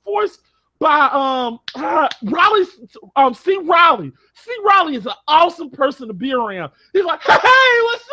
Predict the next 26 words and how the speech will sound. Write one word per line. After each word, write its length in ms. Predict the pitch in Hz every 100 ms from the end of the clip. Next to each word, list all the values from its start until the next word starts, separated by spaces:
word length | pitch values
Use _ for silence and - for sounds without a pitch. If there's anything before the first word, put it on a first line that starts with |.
| 605
up, 200 | 508 -
pal?" 500 | 392 440 480 508 466
You 60 | 453 403
know, 180 | 370
you 80 | 415
just 180 | 453 415
wanna 180 | 415 339
hype 320 | 269 370 427 349
up. 200 | 370 - _ -
He's 140 | 370
gonna 180 | 381 349
tell 160 | - 339
you 60 | 320
about 240 | 285 269
the 100 | 208 -
game. 480 | 370 381 359 359 339 _ -
It's 160 | 440 -
gonna 200 | 349 262
be 220 | 196 208 -
awesome. 480 | 330 349 339 262 180 _ _
He 160 | 359 403
got, 220 | 415 349
and 140 | 339
not 180 | 339 370
only 140 | 381 330
that, 340 | 330 359 359